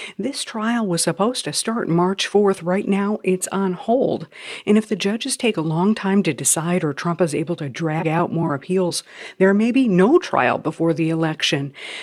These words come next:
The special counsel knows that too, so he's asked the judges to move quickly and give Trump a tight deadline for any more appeals.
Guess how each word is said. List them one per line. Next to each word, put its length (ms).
The 80
special 340
counsel 380
knows 240
that 260
too, 240
so 220
he's 320
asked 280
the 80
judges 420
to 100
move 260
quickly 480
and 240
give 240
Trump 320
a 80
tight 420
deadline 560
for 120
any 220
more 260
appeals. 540